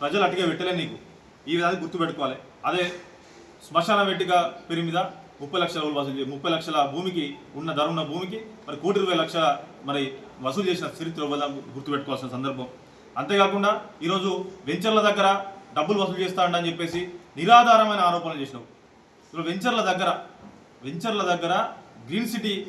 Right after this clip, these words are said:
అప్పుడు ఒక మంచి పెద్ద వెంచర్ నడుస్తా ఉంది. అప్పుడే సాయి, పదమంచాల సాయిబాబా గుడి మొదలుపెట్టినాం. మొదలుపెట్టిన సందర్భంగా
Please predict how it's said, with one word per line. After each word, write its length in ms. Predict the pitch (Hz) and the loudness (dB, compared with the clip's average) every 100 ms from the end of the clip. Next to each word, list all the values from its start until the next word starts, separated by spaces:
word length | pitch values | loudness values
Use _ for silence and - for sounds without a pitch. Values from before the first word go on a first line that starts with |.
| - | -8
అప్పుడు 220 | 143 185 | -6 -2
ఒక 240 | 175 165 151 | -2 -4 -6
మంచి 260 | 156 165 | -4 -4
పెద్ద 180 | 147 147 | -4 -4
వెంచర్ 260 | 180 170 143 | -2 -2 -2
నడుస్తా 240 | 139 160 | -4 -2
ఉంది. 300 | 143 143 127 - - - - 135 | -2 -2 -6 -10 -20 -20 -8 -4
అప్పుడే 240 | 143 226 | 2 4
సాయి, 240 | - 180 | 8 8
పదమంచాల 440 | 175 170 185 180 185 | 6 2 2 -2 0
సాయిబాబా 360 | 151 160 165 | 2 4 2
గుడి 120 | 156 151 | -2 -4
మొదలుపెట్టినాం. 480 | 143 139 127 123 123 - - - - - - | -2 -2 -4 -8 -12 -18 -20 -20 -20 -20 -4
మొదలుపెట్టిన 380 | 151 202 202 180 | 2 4 2 0
సందర్భంగా 640 | 185 196 208 208 240 - | 0 2 4 4 2 2